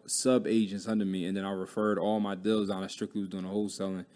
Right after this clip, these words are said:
And then twenty nineteen is when, twenty nineteen going into twenty twenty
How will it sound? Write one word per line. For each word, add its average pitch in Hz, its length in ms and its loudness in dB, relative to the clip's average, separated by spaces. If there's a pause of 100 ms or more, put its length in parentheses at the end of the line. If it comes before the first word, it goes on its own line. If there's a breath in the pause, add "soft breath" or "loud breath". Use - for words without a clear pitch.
(240 soft breath)
And 95 120 -2
then 92 120 0
twenty 104 260 0
nineteen 101 560 0
is 92 160 -4
when, 98 380 -4
twenty 147 260 2
nineteen 135 340 6
going 120 200 6
into 101 140 0
twenty 120 200 2
twenty 123 380 4